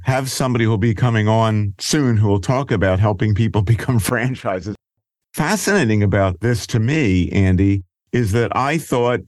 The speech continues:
somebody shows up at your office and says, "Andy, I've got a pizza shop or whatever it is, and I want to sell it." I wasn't thinking that there's another aspect to the business where somebody says, "I'm looking to grow my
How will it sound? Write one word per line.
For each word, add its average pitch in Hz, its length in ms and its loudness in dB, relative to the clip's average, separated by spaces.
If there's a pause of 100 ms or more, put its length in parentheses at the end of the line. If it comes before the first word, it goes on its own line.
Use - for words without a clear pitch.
(200)
somebody 156 520 0
shows 131 460 0
up 113 240 0
at 107 200 0
your 120 140 2
office 92 500 0
and 92 140 2
says, 101 260 0
"Andy, 117 340 0
I've 95 140 0
got 104 220 0
a 98 200 2 (280)
pizza 147 340 0
shop 110 460 -2 (180)
or 101 160 0
whatever 113 360 0
it 104 80 0
is, 98 280 0
and 95 100 0
I 104 100 2
want 101 180 2
to 90 60 2
sell 101 360 -2
it." - 220 -14 (300)
I 120 140 0
wasn't 139 460 0
thinking 143 580 0
that 113 220 0
there's 113 220 0
another 120 500 0 (280)
aspect 113 600 -4
to 120 140 0
the 113 120 0
business 127 640 0 (240)
where 127 160 0
somebody 127 720 0
says, 135 260 -2
"I'm 127 200 0
looking 151 340 0
to 143 120 0
grow 160 720 2 (180)
my 104 420 2